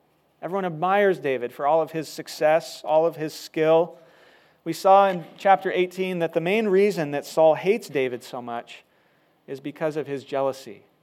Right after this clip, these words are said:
because of his insecurity. Saul, in chapter eighteen, had tried to get rid of David by indirectly getting him killed through a series of phony gestures that revolved around, uh, getting David to prove himself worthy to marry one of Saul's daughters.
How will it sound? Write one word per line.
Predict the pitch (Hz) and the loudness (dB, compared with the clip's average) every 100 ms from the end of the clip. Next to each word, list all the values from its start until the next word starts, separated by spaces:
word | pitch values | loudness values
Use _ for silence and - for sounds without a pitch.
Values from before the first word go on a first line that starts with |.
| _ | _
because | _ 135 131 | _ -14 -12
of | |
his | 131 | -10
insecurity. | 147 156 147 - 151 147 120 90 _ _ - _ _ _ _ _ _ _ _ _ _ _ _ _ | -10 -10 -14 -6 -2 -2 -4 -12 _ _ -20 _ _ _ _ _ _ _ _ _ _ _ _ _
Saul, | - 180 196 196 196 - - | 2 10 12 12 8 -6 -6
in | 180 | -2
chapter | 160 185 185 | 6 6 6
eighteen, | 185 196 190 214 | 2 2 2 -4
had | 175 | -4
tried | 151 185 175 | 2 4 4
to | |
get | 160 151 | 0 0
rid | 175 | 2
of | 208 175 | 2 4
David | 190 185 196 - - _ | 4 4 2 -2 -16 _
by | 143 | 0
indirectly | - 185 175 175 180 180 | 2 -2 4 4 4 0
getting | 165 175 165 | 0 0 -2
him | 151 | -6
killed | - 190 196 185 - - _ _ _ | 0 4 4 2 -8 -20 _ _ _
through | 151 156 160 | -6 -4 -4
a | |
series | 143 185 185 180 175 175 | -4 2 4 6 6 2
of | 156 - | -4 -4
phony | - 175 180 | -2 -2 -2
gestures | 151 160 170 - 170 170 165 - | 2 2 2 -2 -4 -2 -6 -8
that | 151 147 | -4 -4
revolved | 147 131 156 156 | 0 4 4 4
around, | 160 151 151 156 151 - _ _ | 0 0 0 0 -8 -20 _ _
uh, | 147 143 | 2 2
getting | 139 165 165 | 2 -2 -2
David | 151 160 151 | 0 0 0
to | 135 | -6
prove | - 180 | 0 0
himself | 170 - 160 135 | 0 2 4 4
worthy | 139 170 170 165 | 0 0 0 -2
to | 160 | -4
marry | 139 147 151 | -8 -6 -4
one | 143 147 | -6 -8
of | 131 | -6
Saul's | - 135 131 | 0 0 0
daughters. | 131 160 175 185 185 - | 6 8 8 4 -2 -10